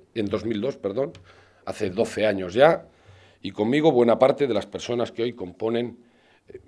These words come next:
mi núcleo más cercano. Nos pusimos al frente del partido precisamente para liderar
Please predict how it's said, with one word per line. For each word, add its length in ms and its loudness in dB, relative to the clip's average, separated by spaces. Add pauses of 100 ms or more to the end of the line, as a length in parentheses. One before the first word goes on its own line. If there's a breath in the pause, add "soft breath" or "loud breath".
mi 220 0
núcleo 340 0
más 160 -8
cercano. 460 -10 (680 soft breath)
Nos 140 -12
pusimos 480 -4
al 100 -2
frente 760 -4
del 260 0
partido 400 0
precisamente 760 -2 (600 soft breath)
para 260 6
liderar 640 2